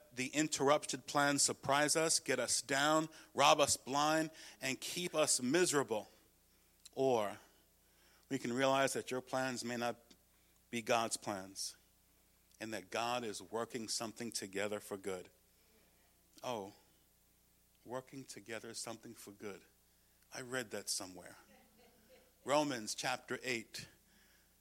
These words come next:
verse twenty-eight. And we know that all things work together for good to those who love God, to those who are the called according to his purpose.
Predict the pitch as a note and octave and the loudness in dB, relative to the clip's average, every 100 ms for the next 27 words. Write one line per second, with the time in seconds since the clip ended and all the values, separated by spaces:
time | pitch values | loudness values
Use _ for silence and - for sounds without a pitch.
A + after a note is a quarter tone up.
0 | - A#2+ A#2 - D3 B2+ A#2+ G#2 G2 - | 0 2 2 -2 0 0 0 -2 -4 -8
1 | _ _ - - - C3 C3 D3 E3 D#3 | _ _ -20 -18 -2 0 4 4 6 8
2 | D#3 D#3 C#3 B2 - C#3 D#3+ D#3+ - D#3 | 8 8 6 4 6 10 10 10 6 4
3 | C#3+ B2+ B2 C3+ C3+ C3+ B2 B2+ B2+ A#2+ | 4 2 2 0 2 -2 2 2 2 -2
4 | C3 A2 B2+ A#2+ A#2+ A2 A#2 - C3 A#2+ | -2 0 0 0 0 2 2 0 0 0
5 | A#2+ G#2+ F#2+ - - _ _ _ _ _ | 0 -4 -4 -8 -18 _ _ _ _ _
6 | _ - A#2 A#2 B2 A#2+ B2+ A#2 A2 G#2+ | _ -8 0 2 2 2 -2 0 0 -2
7 | - B2 G#2+ F#2+ - - _ _ _ _ | -2 0 2 -2 -8 -20 _ _ _ _
8 | _ - - - B2+ A2+ G2+ F#2 - _ | _ -16 -12 -6 -2 0 -2 -6 -16 _
9 | _ _ _ - - G#2 A#2 - A#2+ G#2+ | _ _ _ -12 -8 -6 -4 -6 -4 -6
10 | F#2 - - - - | -6 -8 -4 -4 -6